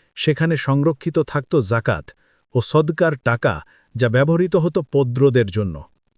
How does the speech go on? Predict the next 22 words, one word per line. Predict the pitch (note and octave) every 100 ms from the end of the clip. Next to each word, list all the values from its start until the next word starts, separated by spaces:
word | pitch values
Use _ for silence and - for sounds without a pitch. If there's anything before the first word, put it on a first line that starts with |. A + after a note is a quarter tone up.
| _ _ _
এই | D#3
প্রথা | F3+ F3 E3 E3+
চালু | D#3 D3+ E3
করেছিলেন | F3 E3+ - F3+ D#3+
শাহ | - C#3 C#3+ -
কামাল | C3+ D#3 F#3
চিস্তি | D#3+ E3+ - D#3
নিজেই। | B2+ F#2+ F2+ C2+ _ _ _ _ _ _ _
ইতিহাসবিদরা | D3 F#3+ E3 F#3+ C#3 E3 D#3 E3+
বলেছেন, | D3+ E3+ - A#2+ F#2 _ _ _
এটি | - D3 F3
ছিল | - F3
বিশ্বের | A#2+ D#3+ - - G3+
প্রথম | D#3 F3+ D#3 A3
সংগঠিত | G#3 - C#3 B2+ A#2+ B2 A#2+ A#2+ _ _ _ _
ইসলামিক | E3+ - F3+ G3 G3
চ্যারিটেবল | - C3+ C3 B2+ B2+ C3
ভল্ট | F#2 G#2+ A#2+
সিস্টেম। | - B2+ A2 - D2+ - _ _ _ _ _ _
এটাই | D3 D3+ A3+ B3
মুর্শিদাবাদকে | G3 F3+ F3+ D#3 D3+ D3 - F#3+ G#3 _ _
শুধু | - - C#3